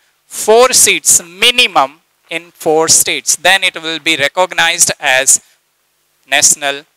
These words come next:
party. Whereas to be recognized as regional party, second parameter is to win two seats in the state where the party is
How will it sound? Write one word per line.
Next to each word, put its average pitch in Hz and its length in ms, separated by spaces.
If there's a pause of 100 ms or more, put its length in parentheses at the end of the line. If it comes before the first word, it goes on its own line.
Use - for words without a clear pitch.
(260)
party. 113 420 (1700)
Whereas 226 580 (420)
to 220 80
be 220 160
recognized 214 680
as 214 460
regional 202 500
party, 220 400
second 214 400
parameter 196 540
is 196 280 (440)
to 240 140
win 233 420 (680)
two 285 220
seats - 720 (340)
in 180 320 (400)
the 156 120
state 185 520 (640)
where 151 240
the 151 100
party 147 460 (200)
is - 220